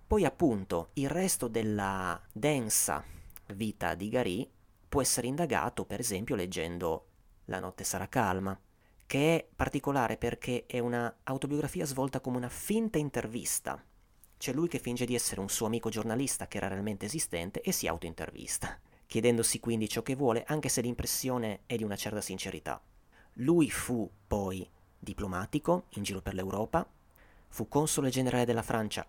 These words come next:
in America a Los Angeles, come scrittore vinse, come si accennava, due premi Goncourt, di cui beffa, uno sotto pseudonimo, lui scrisse con diversi pseudonimi, il più noto è Émile Ajar,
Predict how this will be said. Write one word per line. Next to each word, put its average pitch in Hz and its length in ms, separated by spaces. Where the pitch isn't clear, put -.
in 110 140
America 101 420
a 104 100
Los 95 160
Angeles, 104 640
come 147 220
scrittore 135 500
vinse, 113 480
come 95 220
si - 140
accennava, 98 500
due 165 300
premi 165 240
Goncourt, 147 640
di 120 140
cui 104 360
beffa, 101 600
uno 165 220
sotto - 240
pseudonimo, 107 760
lui 107 160
scrisse - 480
con 104 160
diversi 107 340
pseudonimi, 101 680
il 101 60
più 95 100
noto 101 240
è 92 120
Émile 104 300
Ajar, 98 500